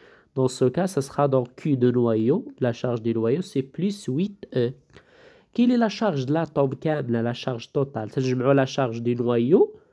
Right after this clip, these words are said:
plus la charge des électrons ديال l'atome. Il va nous donner zéro. Donc Q A, c'est-à-dire Q de l'atome, la charge de l'atome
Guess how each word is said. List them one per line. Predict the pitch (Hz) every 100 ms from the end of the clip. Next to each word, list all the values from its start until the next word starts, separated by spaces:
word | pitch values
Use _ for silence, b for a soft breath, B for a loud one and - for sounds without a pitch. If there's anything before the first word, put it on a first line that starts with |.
| B B -
plus | 208 247 -
la | 208
charge | - 277 143 135
des | 156 131
électrons | 135 135 - 175 180
ديال | 135 131
l'atome. | 120 117 - 120 127 - b b b -
Il | 139
va | 160
nous | 165 156
donner | 147 160 196
zéro. | 117 151 120 110 - _ _ _ -
Donc | 131 127 -
Q | 180 160 -
A, | 156 220 - _
c'est-à-dire | - 135 127 120 - b b b _
Q | - 151 117
de | 120
l'atome, | 120 - 147 202 220 - _ _ _
la | 127
charge | - 135 120
de | 113
l'atome | 117 117 - 180